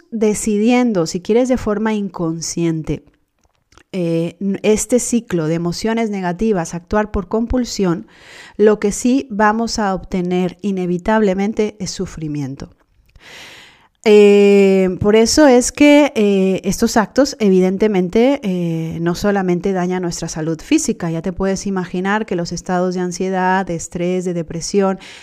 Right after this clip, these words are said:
y prácticamente muchas, el ochenta y cinco por ciento de las enfermedades, eh, provienen de nuestras emociones, porque también,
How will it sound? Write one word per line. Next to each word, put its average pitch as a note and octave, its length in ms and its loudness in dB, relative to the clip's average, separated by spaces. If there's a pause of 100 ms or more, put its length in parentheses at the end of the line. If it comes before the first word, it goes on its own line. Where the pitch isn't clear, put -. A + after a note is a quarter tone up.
(140)
y E3 100 -10
prácticamente F3 840 -2
muchas, F#3+ 720 0
el E3 100 -2
ochenta F3 320 -2
y F3+ 60 0
cinco A#3+ 320 0
por F3 160 -4
ciento F#3 340 -6
de E3 140 -4
las E3 160 -8
enfermedades, E3+ 800 -2 (480)
eh, E3+ 340 0
provienen G3 460 2
de F3+ 80 0
nuestras F3 360 -4
emociones, A3 640 0 (400)
porque F#3 240 -2
también, A3+ 720 0